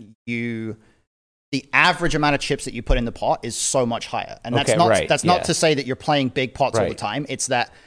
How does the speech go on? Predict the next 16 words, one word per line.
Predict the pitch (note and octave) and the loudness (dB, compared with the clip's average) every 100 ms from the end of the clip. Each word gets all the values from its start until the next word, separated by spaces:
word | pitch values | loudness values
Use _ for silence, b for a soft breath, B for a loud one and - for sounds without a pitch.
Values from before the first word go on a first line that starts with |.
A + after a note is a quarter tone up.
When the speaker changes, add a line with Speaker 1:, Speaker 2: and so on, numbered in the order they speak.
| b b | b b
Speaker 2:
Mm-hmm. | G#2+ A2 | -8 -4
Speaker 1:
when | A2 | 0
you're | C#3 | 0
playing | - E3+ E3 | 2 2 2
full | - D3 | 2 2
ring | B2+ B2 D3+ - | 4 2 2 0
or | B2 | -4
six | - A2+ - | -2 -6 -4
max, | C#3 - - | -6 -4 -2
let's | D3+ | 0
say | F#3+ | 0
you're | E3 | 0
playing | C3+ C#3 | 2 0
six | B2 C3 - | 0 -2 -4
max, | A2+ G2+ - - b b b _ | -6 -6 -8 -10 b b b _
um, | A#2 A2 G#2+ G#2 | -2 0 0 -4